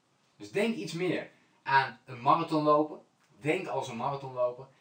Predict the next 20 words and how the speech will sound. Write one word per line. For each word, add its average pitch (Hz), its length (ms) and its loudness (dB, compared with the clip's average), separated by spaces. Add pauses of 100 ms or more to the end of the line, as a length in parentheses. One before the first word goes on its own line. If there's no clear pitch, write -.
en 104 220 -8
niet 139 220 -6 (140)
als 117 260 2
een 104 220 -8
sprinter. - 640 -8 (320)
En 101 60 -10
dat 117 160 -2
is - 60 -12
volgens 113 260 -10
mij 107 140 -6
de 104 80 -6
methode 104 500 0 (180)
om 107 300 -8
meer 196 280 0
balans 143 380 0
te 117 80 -12
krijgen 117 480 -6
tussen 107 240 -12
de 98 100 -12
korte 147 420 -2